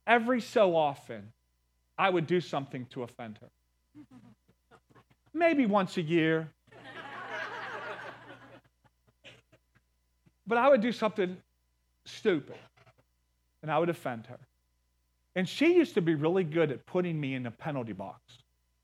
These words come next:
She would put me in the penalty box and make me pay. And she'd say, "You're gonna stay in there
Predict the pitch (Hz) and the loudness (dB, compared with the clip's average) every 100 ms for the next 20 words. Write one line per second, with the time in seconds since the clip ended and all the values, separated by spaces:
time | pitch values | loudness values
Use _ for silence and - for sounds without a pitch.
0 | _ _ _ _ _ _ _ _ _ _ | _ _ _ _ _ _ _ _ _ _
1 | _ _ _ _ _ _ _ _ _ _ | _ _ _ _ _ _ _ _ _ _
2 | _ _ _ _ _ - 233 202 - 214 | _ _ _ _ _ -4 0 0 2 0
3 | 240 269 254 240 214 202 165 156 - 147 | 2 0 0 2 2 4 4 2 0 -4
4 | 151 165 151 - 131 98 _ _ _ _ | -4 -4 -8 -4 -4 -4 _ _ _ _
5 | _ _ _ _ _ _ _ _ _ _ | _ _ _ _ _ _ _ _ _ _
6 | _ _ _ _ _ 135 175 147 160 139 | _ _ _ _ _ -6 -4 0 -2 -2
7 | 139 170 196 - 185 208 208 208 208 220 | -4 -4 -4 -2 -2 0 -2 -2 -4 -8